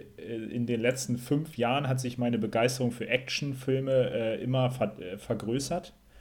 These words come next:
Ähm, und ich finde den auf Action-Ebene schon mal ganz toll. Fand ich einen super Film. Ich find auch, wie immer, find ich es einfach nur geil, dass Christopher Nolan mich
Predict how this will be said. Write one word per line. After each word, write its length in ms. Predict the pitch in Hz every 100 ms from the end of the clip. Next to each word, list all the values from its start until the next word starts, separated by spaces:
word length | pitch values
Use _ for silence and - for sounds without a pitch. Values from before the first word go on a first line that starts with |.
| - - - -
Ähm, 260 | 127 117 117
und 240 | - 120 127
ich 160 | 123
finde 340 | - 131 127 123
den 340 | 123 120 117 -
auf 260 | - 110 -
Action-Ebene 640 | 131 131 - 147 131 131 127
schon 140 | 127
mal 80 | 110
ganz 320 | 107 120 -
toll. 440 | - 101 101 143 - -
Fand 160 | 117
ich 100 | 107
einen 80 | 113
super 320 | 107 127 135
Film. 480 | 131 120 120 139 175 - - _ _ _ _ -
Ich 160 | 131 -
find 240 | 160 156
auch, 240 | 139 131 -
wie 480 | 117 104 110 156 180 -
immer, 480 | 151 131 101 151 175
find 320 | - 135 135
ich 240 | 131 - - - -
es 180 | 120
einfach 300 | - 131 139
nur 240 | 123 117 104
geil, 280 | 123 139 151
dass 180 | 135
Christopher 460 | - 135 135 131 131
Nolan 400 | 123 139 139 135
mich 340 | 127 127 -